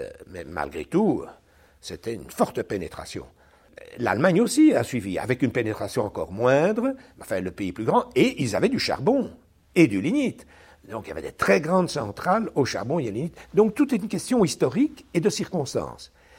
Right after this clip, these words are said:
Si en Allemagne il n'y avait pas eu du charbon, des mines de charbon et des mines de lignite, ben, il n'y aurait pas eu ce développement de la production d'électricité d'origine, euh, thermique, donc, euh, d'origine, euh, sur base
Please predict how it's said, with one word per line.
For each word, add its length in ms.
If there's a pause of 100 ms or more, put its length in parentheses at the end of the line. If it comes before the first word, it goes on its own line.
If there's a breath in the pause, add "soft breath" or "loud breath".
(300 soft breath)
Si 240
en 120
Allemagne 280
il 20
n'y 60
avait 120
pas 160
eu 40
du 120
charbon, 720
des 120
mines 260
de 80
charbon 500
et 140
des 100
mines 240
de 80
lignite, 480 (400 soft breath)
ben, 100 (140)
il 80
n'y 100
aurait 140
pas 180
eu 60
ce 100
développement 800 (220)
de 580
la 100
production 460
d'électricité 680
d'origine, 580 (500 soft breath)
euh, 800 (260)
thermique, 380
donc, 320
euh, 160 (600 soft breath)
d'origine, 480
euh, 100 (600)
sur 160
base 320